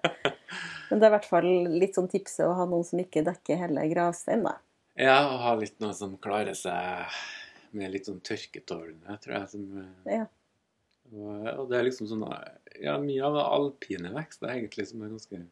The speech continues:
Speaker 1: fint til den, til
Speaker 2: Det er
Speaker 1: den
Speaker 2: favorittene dine.
Speaker 1: Ja.
Speaker 2: <laughs>
Speaker 1: Og det kan jo være, hvis det er mye sol, så kan det være mange av de nellikaene, ikke sant?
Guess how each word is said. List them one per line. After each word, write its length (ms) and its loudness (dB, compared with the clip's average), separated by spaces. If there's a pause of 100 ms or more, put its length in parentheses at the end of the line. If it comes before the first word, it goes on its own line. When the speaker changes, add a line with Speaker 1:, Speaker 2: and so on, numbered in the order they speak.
(260)
Speaker 1:
fint 320 -10
til 140 -6
den, 340 -4 (1400)
til 60 -16
Speaker 2:
Det 60 2
er 40 6
Speaker 1:
den 100 0
Speaker 2:
favorittene 500 4
dine. 340 2 (140)
Speaker 1:
Ja. 320 6
Speaker 2:
<laughs> 560 4 (360)
Speaker 1:
Og 120 2
det 80 2
kan 100 2
jo 100 0
være, 320 2
hvis 140 -4
det 60 -10
er 100 -2
mye 80 -4
sol, 260 -6
så 140 -8
kan 140 -4
det 80 -4
være 200 -2
mange 280 -4
av 100 -4
de 400 -8
nellikaene, 760 -6
ikke 140 -6
sant? 260 -8